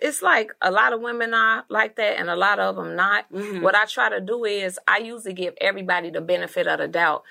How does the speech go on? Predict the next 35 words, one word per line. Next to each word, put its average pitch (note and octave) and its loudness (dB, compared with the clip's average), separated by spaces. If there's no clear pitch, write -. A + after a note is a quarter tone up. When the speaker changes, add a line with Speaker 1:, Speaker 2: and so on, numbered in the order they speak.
Speaker 1:
So D#3+ 0
I G#3 2
have F#3 -2
a D#3+ -6
lot F#3+ 2
of F#3 -6
women F3+ -8
that F3 4
I, G3 4
that E3 0
I G#3 4
won't G#3 -6
call F#3 2
'em F3 -8
my E3 -2
friends, G3+ -4
but F3+ -2
I F3 2
interact F#3 -2
with, D3+ 0
even F#3+ -2
strangers. G3 0
I G#3 4
have G3+ -2
a E3 -4
lot F3 2
of F3 -4
girls F3 -2
hitting F#3+ -4
me F3 -4
up E3 -2
on E3 -6
I E3+ 2
G, F3+ -8
Facebook, E3+ 0